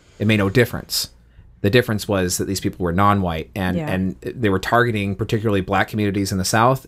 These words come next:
Speaker 1: and also Native American communities. So, and, and again, to your point, again, like you were saying, a lot of these women didn't even know what was happening. They thought they were going in for different procedures and coming out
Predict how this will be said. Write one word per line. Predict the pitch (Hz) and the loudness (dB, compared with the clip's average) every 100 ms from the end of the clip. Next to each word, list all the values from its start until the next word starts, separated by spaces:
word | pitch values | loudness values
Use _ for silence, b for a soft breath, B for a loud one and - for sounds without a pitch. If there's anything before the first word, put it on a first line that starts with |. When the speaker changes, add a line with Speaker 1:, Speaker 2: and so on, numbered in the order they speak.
| - | -6
Speaker 1:
and | 101 95 92 | -2 0 0
also | 92 101 95 101 92 92 - | 0 -2 0 2 2 0 -2
Native | 107 95 | -2 0
American | 90 90 90 92 | 0 0 -2 -4
communities. | 87 82 78 80 - - b b b b | -8 -8 -8 -10 -8 -10 b b b b
So, | - - 123 107 104 | -2 2 4 4 4
and, | 117 | 2
and | 120 120 | 2 0
again, | 123 143 139 | 2 4 4
to | 104 | 4
your | 123 | 4
point, | 120 131 117 - | 4 4 2 2
again, | 110 120 117 110 | 4 6 6 4
like | 104 101 | 0 0
you | 101 | 0
were | |
saying, | - 113 | 2 2
a | 101 | 4
lot | 101 107 | 4 4
of | |
these | 110 117 | 4 4
women | 110 | 4
didn't | 110 | 4
even | 123 127 131 | 4 6 6
know | 143 | 6
what | 151 | 6
was | 143 | 4
happening. | 151 143 143 101 | 4 2 2 -2
They | 92 | -2
thought | 92 120 120 | 2 2 4
they | 117 | 0
were | |
going | 110 117 113 113 | 4 4 4 4
in | 117 117 117 B B - | 4 2 0 B B -4
for | - 104 98 | 2 2 2
different | - 127 135 123 117 - b b - | 2 2 4 2 2 -6 b b -8
procedures | - 123 143 131 117 107 | 0 4 4 4 4 4
and | 107 104 | 2 2
coming | 117 107 107 | 2 2 2
out | 101 98 | 2 0